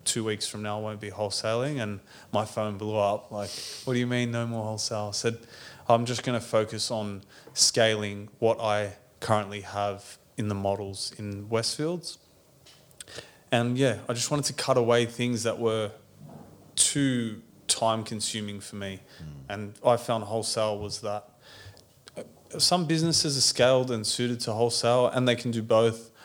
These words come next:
Speaker 1: I didn't wanna do it. And I think I'm open to say, if I'm an operator and I take on all the stress and I take on all the rent, wages,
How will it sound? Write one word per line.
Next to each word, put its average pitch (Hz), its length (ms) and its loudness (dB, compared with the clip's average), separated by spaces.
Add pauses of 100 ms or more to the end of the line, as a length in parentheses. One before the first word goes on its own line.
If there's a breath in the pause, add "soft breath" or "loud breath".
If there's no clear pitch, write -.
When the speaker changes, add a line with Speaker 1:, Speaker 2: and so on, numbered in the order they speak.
(200 loud breath)
Speaker 1:
I 131 100 8
didn't 135 220 0
wanna 117 220 -4
do 101 220 -8
it. - 100 -12 (120)
And 123 240 0
I 117 80 -2
think 131 360 -2 (560 loud breath)
I'm 131 240 8
open 131 380 2
to 113 120 -4
say, 120 360 4
if 127 280 -8
I'm 131 200 0
an 123 80 0
operator 117 520 0
and 107 100 -6
I 107 100 -4
take 113 300 -4
on 113 80 -4
all 110 120 -4
the 104 80 -10
stress - 520 -2
and 104 80 -8
I 107 200 -4
take 107 320 -6
on 107 120 -6
all 107 140 -4
the 104 300 -4
rent, 120 360 4
wages, 110 680 -2